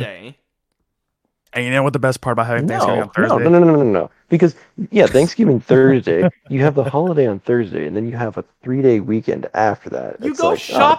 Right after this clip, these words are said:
Speaker 3: great.
Speaker 1: on a
Speaker 3: No, you
Speaker 1: Friday.
Speaker 3: No, no, no.
Speaker 2: Yeah, you know,
Speaker 3: No.
Speaker 2: you know what the best,
Speaker 3: No,
Speaker 2: you
Speaker 3: you
Speaker 2: know what
Speaker 3: don't
Speaker 2: the
Speaker 3: do
Speaker 2: best part
Speaker 3: that.
Speaker 2: is?
Speaker 3: No,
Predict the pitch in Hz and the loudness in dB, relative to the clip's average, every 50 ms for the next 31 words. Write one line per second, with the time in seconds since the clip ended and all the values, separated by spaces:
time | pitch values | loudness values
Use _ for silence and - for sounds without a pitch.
0 | - 226 196 - 160 160 170 180 196 - - - 262 277 294 294 269 190 127 82 | 2 2 2 2 0 -2 -2 0 0 0 0 2 2 2 2 2 2 0 -2 -6
1 | - 107 - _ _ _ _ _ _ _ _ _ _ _ - 180 175 131 101 92 | -10 -18 -20 _ _ _ _ _ _ _ _ _ _ _ 2 4 4 4 2 0
2 | - - _ _ - 131 139 135 135 131 135 139 - - - - 131 135 139 143 | -2 -6 _ _ -2 0 2 2 2 0 0 2 2 2 0 0 0 0 0 0
3 | - 139 110 123 127 135 131 196 202 147 113 104 139 170 208 180 127 104 113 110 | 0 -4 -4 -4 -4 -2 0 2 2 4 4 2 2 4 4 2 2 2 0 -2
4 | 95 - - 62 71 117 120 120 120 120 113 - - _ _ _ _ _ _ _ | -2 -2 -2 0 0 0 -2 -4 -6 -8 -10 -12 -18 _ _ _ _ _ _ _
5 | _ _ _ _ - - - 208 165 - - | _ _ _ _ -18 -6 -2 0 0 0 0